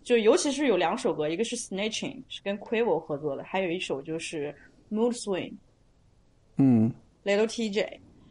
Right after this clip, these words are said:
Speaker 1: 就太棒了，棒到无法说。然后你，你就会被他感动的同时，你就好可惜啊，还有那么好的才华，那么好的声音。虽然说可能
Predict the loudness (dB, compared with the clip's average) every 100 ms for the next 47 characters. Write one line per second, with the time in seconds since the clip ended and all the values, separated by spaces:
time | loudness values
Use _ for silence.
0 | _ _ _ _ _ _ _ _ _ 0
1 | 2 6 6 6 8 10 10 8 6 4
2 | -4 -18 _ _ _ 6 6 10 10 12
3 | 10 6 6 4 0 2 4 4 2 _
4 | _ _ _ _ _ _ _ 4 6 6
5 | 4 4 0 -2 0 0 0 -4 -8 -4
6 | 0 6 8 8 6 2 -4 0 2 4
7 | 6 8 8 8 6 6 4 4 4 2
8 | 0 -4 -2 2 4 4 2 -2 -2 -6
9 | -6 -6 -8 -2 4 4 6 8 8 8
10 | 4 2 0 2 -2 -2 0 2 0 -2
11 | 2 4 4 2 -2 -4 -4 -4 -4 -2
12 | -4 -6 -10 _ _ _ _ _ _ _
13 | -20 -20 -18 2 8 8 8 8 10 10
14 | 8 6 2 4 2 2